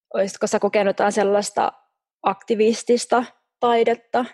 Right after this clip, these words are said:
joka olisi niinku herättänyt sut?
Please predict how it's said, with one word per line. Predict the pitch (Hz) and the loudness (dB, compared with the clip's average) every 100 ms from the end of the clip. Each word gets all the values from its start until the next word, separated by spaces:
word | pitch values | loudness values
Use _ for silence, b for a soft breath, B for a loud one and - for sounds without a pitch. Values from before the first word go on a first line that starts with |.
| _ | _
joka | 208 202 202 | -10 -4 -2
olisi | 202 - - _ _ _ _ _ _ _ | -2 -6 -12 _ _ _ _ _ _ _
niinku | 202 202 196 196 | -10 -8 -6 -4
herättänyt | 196 190 - - 196 208 | -2 -2 -4 -6 -4 -4
sut? | - - - - - - | -6 -4 -6 -6 -14 -20